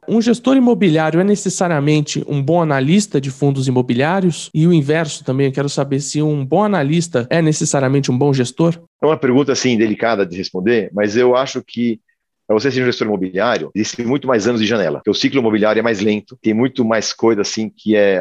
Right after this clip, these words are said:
Speaker 2: afeita ao mercado imobiliário, que você só conhece trabalhando muitos anos nesse mercado. Talvez um gestor imobiliário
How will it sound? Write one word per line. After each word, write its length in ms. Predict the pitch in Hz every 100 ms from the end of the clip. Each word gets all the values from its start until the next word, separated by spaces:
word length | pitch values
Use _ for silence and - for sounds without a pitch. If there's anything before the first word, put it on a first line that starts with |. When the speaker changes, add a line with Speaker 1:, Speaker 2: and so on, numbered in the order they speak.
| -
Speaker 2:
afeita 600 | 90 - 123 120 110 107
ao 220 | 107 120
mercado 340 | 120 113 120 113
imobiliário, 640 | 107 95 90 95 104 120
que 80 | 107
você 240 | 110 123
só 160 | 120 160
conhece 420 | 135 123 139 -
trabalhando 400 | - 113 110 113
muitos 360 | 127 147 120 107
anos 180 | 113
nesse 160 | 107 -
mercado. 420 | 104 - 78 -
Talvez 240 | - 131 143
um 80 |
gestor 220 | 139 135 135
imobiliário 680 | 131 123 107 104 92 92